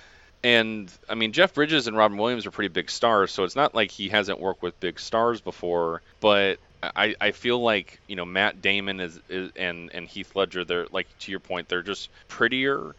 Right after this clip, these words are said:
and they didn't really look, <laughs> they didn't look Gil-,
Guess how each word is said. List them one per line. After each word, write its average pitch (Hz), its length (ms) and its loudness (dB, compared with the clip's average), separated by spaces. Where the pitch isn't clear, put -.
and 110 120 -4
they 107 60 4
didn't 123 300 -2
really 107 220 -4
look, 98 420 -4
<laughs> - 180 -20
they - 580 -6
didn't 139 200 -2
look 120 260 4
Gil-, 107 320 4